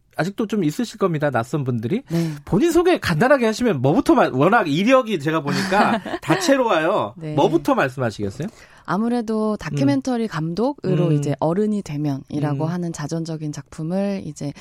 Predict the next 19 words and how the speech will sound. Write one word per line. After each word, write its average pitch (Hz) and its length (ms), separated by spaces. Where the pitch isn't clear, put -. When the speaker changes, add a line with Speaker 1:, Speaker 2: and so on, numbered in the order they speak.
Speaker 2:
아, 156 460
벌써 175 300
이 170 140
년 254 200
전이네요. 143 600
Speaker 1:
네. 127 180
Speaker 2:
네, 131 80
개봉해가지고, 156 1120
네, 131 100
관객분들 143 580
만나 135 280
뵙고, 226 480
또 226 120
생각 277 320
많은 233 320
둘째 165 320
언니라고 160 680
하는 160 280
이름의 151 400